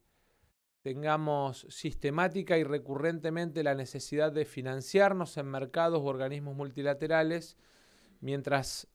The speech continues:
los argentinos, por desconfianza en su sistema, en su país, en su economía,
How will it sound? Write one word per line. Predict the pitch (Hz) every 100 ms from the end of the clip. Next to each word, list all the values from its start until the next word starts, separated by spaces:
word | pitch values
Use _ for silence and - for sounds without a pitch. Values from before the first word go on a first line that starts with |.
| _
los | 135 151 175 190
argentinos, | 156 160 147 170 175 165
por | - 135 131 135
desconfianza | 180 - 160 147 - 170 170 156 156
en | 135
su | 127 -
sistema, | - 151 - 190 180 165 147
en | 139
su | - 180
país, | 160 160 175 170 151
en | 135
su | -
economía, | 143 139 139 151 165 165 170